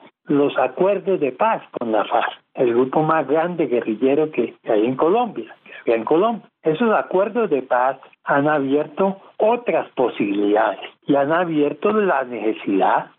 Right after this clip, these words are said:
de avanzar en este proceso de la paz, en las garantías de no repetición. Entonces, este proceso surge, este proceso de paz, y hoy en día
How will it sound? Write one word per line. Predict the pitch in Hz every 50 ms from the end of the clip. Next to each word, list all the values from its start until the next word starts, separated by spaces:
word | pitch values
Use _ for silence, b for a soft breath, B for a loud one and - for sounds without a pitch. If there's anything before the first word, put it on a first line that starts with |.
| _ -
de | - 143 123
avanzar | 113 104 98 95 - - - 107 98 95
en | 139 190 208
este | 220 185 - - 226
proceso | 226 - 220 165 127 - - 135 127 - 214 202
de | 196 180
la | 139 - -
paz, | - 170 190 208 214 190 - _ _ -
en | - 151 139 131
las | 139 131 117 117
garantías | - 135 123 120 117 113 117 - - 160 180 196 202 202 - _ _ _ _
de | - 143 135
no | 123 131 160 196 208
repetición. | 220 220 185 - - 143 120 - - - - - 202 226 247 254 202 127 107 - _ _ _ -
Entonces, | - 123 117 117 - 175 185 180 180 226 226 214 220 - - _ _ -
este | - 226 240 233 233 - 262 269
proceso | 262 - 170 165 139 - - 196 208 202 - 233 226 208 - - -
surge, | - 269 294 294 - - - 143 123 117 120 135
este | 131 - - 165
proceso | 165 - 139 - - - - 131 127 - 170
de | 151 127
paz, | - - 113 104 120 147 - - _ -
y | 175 165 165
hoy | 190 208 226 233 233
en | 240 226 220
día | 240 233 233 240 233 226 226 226